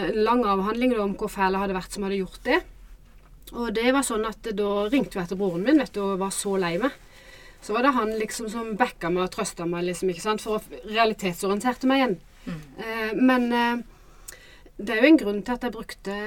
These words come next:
Speaker 1: sikkert to år på veie for og imot om jeg skulle tørre å begynne å blogge. For jeg visste at hvis jeg skulle blogge, så skulle jeg være åpen og ærlig. Og da visste jeg det kom til å komme mye hat. For hver gang jeg blogger eller sier noe om det å lukke døra, så får jeg sånne kommentarer om at det,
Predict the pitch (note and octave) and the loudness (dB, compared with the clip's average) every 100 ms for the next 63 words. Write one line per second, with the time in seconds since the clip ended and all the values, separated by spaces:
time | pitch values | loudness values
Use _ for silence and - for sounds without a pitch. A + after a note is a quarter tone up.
0 | G#3 - A3 - A#3 G#3 G3 D4 - - | -8 -10 -10 -12 -6 -2 0 0 -4 -8
1 | B3+ A#3+ A#3+ F#3+ G3 G#3 G3 G3+ G3 F#3 | -4 -2 0 -2 -2 -4 -2 -2 -2 -4
2 | G3 - - - A#3+ F3+ F3+ G3 F#3+ G3+ | -6 -6 -8 -6 -6 -4 -4 -4 -4 -2
3 | F#3 G#3 D#4+ - - - G#3 A#3 E4 - | -4 -2 -4 -6 -20 -12 -2 2 2 0
4 | G3+ F#3+ G#3+ G3+ - G#3+ G#3 A3 F3+ A#3+ | -6 -6 -6 -6 -6 -4 0 -2 -2 -6
5 | A#3+ - G#3 G3+ G3 G3 G3+ E3+ F3+ F#3 | -6 -4 -4 -2 -2 0 -2 -4 -6 -4
6 | G3 F#3 C4 F#4 - - - - - - | -4 0 0 0 -6 -20 -20 -20 -20 -12
7 | - A#3+ G#3+ A3 A3+ B3 - F#3+ G3+ G3 | -8 -4 -2 -2 0 -2 -2 -6 -4 -4
8 | F#3 G3 F#3+ F#3 F3+ F3+ F3 E3 - - | -4 -4 -2 0 0 -2 -4 -6 -12 -18
9 | - - - - - - G#3+ G#3+ C4+ C#4+ | -18 -20 -20 -20 -14 -6 -2 4 6 6
10 | C4 A#3 G#3+ A#3 G3+ F#3 G#3+ - G#3 F#3+ | 4 2 0 -2 0 -2 -2 -2 0 0
11 | G3+ F#3+ F#3+ F#3+ F#3 F#3 G3 F3+ F3+ C#4 | 2 2 2 0 -2 -4 -6 -4 0 0
12 | C4 B3 A3+ G#3 A3 A#3+ G3 G#3 A3 G#3+ | 0 -2 -2 -2 -4 -2 -2 -2 -4 -4
13 | F#3 F#3+ G3+ - G#3+ | -2 -2 -4 -4 -6